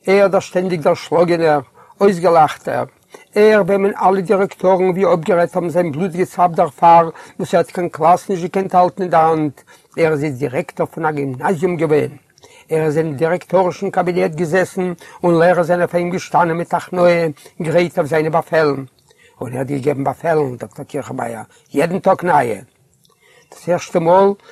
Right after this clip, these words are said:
ווען ער האט באפאלן, דעם דינער הערמאן, אראפצונעמען דעם פארטרעט פון געטע פון שולזאל, וואו ער האט זיינע האנט געציטערט. ער האט געפילט, ווי ער האט א געטלעכע זאך פארשוועכט. אבער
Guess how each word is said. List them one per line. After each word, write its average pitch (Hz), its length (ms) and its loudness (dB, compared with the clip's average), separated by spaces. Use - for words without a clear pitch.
ווען 175 120 0
ער 185 40 6
האט 175 80 4
באפאלן, 180 480 0
דעם 175 180 -6
דינער 175 300 0
הערמאן, 170 380 0
אראפצונעמען 175 640 -2
דעם 170 120 -2
פארטרעט 175 440 -2
פון 175 240 -6
געטע 160 320 0
פון - 160 -6
שולזאל, 165 500 0
וואו 165 100 2
ער 202 120 0
האט 151 80 0
זיינע 156 260 2
האנט 156 160 -2
געציטערט. 151 680 -6
ער 165 80 2
האט 180 80 4
געפילט, 214 400 0
ווי 214 120 0
ער 208 100 4
האט 202 160 -4
א 196 60 2
געטלעכע 185 480 -2
זאך 175 280 2
פארשוועכט. - 720 -8
אבער 147 80 -2